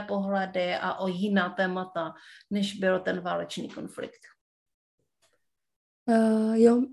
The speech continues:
Speaker 2: jako věřím, že právě hodně lidí v tu chvíli, jak uvažovalo, jestli teda nestopnout úplně všechno a nadcházející kurzy a nadcházející kampaně.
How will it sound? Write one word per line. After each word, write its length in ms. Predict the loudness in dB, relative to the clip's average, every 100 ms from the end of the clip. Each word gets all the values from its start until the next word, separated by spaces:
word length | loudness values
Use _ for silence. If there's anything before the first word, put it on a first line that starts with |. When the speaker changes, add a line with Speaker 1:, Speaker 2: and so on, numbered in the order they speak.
| 0
Speaker 2:
jako 500 | 4 4 8 8 8
věřím, 400 | 10 10 12 8
že 80 | 8
právě 400 | 6 6 8 6
hodně 240 | 4 2
lidí 280 | -2 -4 -6
v 80 | -2
tu 100 | -4
chvíli, 460 | 0 4 8 8
jak 220 | 8 6 2
uvažovalo, 420 | 4 4 6 4
jestli 220 | 2 0
teda 360 | 0 2 2 2
nestopnout 520 | 0 2 0 2 2
úplně 280 | 2 2 2
všechno 400 | 2 -2 2 4
a 60 | 4
nadcházející 720 | 0 2 4 6 4 2 -4
kurzy 400 | 0 0 2 2
a 60 |
nadcházející 600 | 2 0 -4 -2 -4 -6 -8
kampaně. 560 | -4 -2 0 0 -2